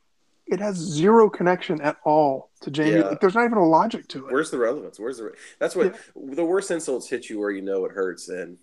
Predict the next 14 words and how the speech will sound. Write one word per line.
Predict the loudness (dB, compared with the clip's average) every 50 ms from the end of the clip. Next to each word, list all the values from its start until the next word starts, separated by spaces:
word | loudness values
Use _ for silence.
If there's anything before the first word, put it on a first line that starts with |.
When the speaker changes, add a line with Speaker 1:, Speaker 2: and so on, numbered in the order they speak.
| _ _
Speaker 2:
Barney's | -20 -10 -6 -2 -2 -2 -2 -2 -6 -6
is | -10 -12 -12 -12 -16 -18 -18 _
one | -8 -6
of | -6 -6
those | -8 -8
things | -8 -8 -8 -8 -8
that | -10 -12 -14 _ _ _ -20 -20 -20 _ _ _ _ _ _ _ _ -2
doesn't | 0 0 0 2 -2
even | -6 -8 -8
faze | -12 -8 -8 -8 -8 -8 -10
me | -12 -12 -12
as | -12 -12 -14
a | -14
fan. | -14 -14 -14 -14